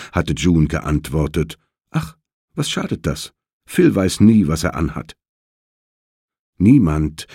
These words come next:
hätte eine so verwegene Antwort für möglich gehalten. Ein Mann sollte nicht wissen, was er anhat. Unglaublich. Wer war denn eigentlich dieser junge Mensch, der durch seine Verlobung mit June,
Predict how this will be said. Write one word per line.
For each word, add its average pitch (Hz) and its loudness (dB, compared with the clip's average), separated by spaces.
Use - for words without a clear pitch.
hätte - 0
eine 82 2
so 127 0
verwegene 76 0
Antwort - -6
für 67 -4
möglich 64 -4
gehalten. 64 -8
Ein 71 -2
Mann 90 0
sollte 82 0
nicht 73 -2
wissen, 90 0
was 71 -2
er - -8
anhat. - -8
Unglaublich. - -10
Wer 85 0
war 113 -2
denn 156 0
eigentlich 71 -6
dieser 73 -2
junge 69 -2
Mensch, 65 -8
der 82 0
durch 73 -2
seine 82 -2
Verlobung 87 2
mit 76 0
June, 107 4